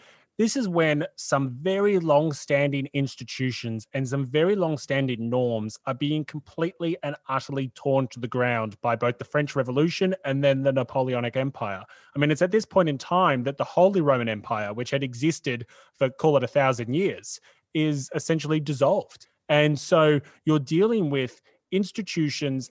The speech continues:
and traditions that are being overthrown and toppled all over the place. And, and, you know, no, not, not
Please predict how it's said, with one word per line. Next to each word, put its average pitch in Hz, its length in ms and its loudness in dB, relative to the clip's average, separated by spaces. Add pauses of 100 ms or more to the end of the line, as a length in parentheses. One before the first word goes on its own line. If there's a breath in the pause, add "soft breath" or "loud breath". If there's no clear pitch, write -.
and 156 180 -4
traditions 151 760 -4 (240 soft breath)
that 143 120 6
are 143 100 4
being 151 360 0 (180)
overthrown 151 800 2 (120)
and 113 200 -10
toppled 123 680 -2 (360 soft breath)
all 196 300 4
over 156 220 2
the 139 120 -4
place. 101 440 -6
And, 156 140 0
and, 156 160 0
you 160 140 0
know, 143 120 4
no, 190 260 2
not, 202 280 2 (160)
not 190 240 4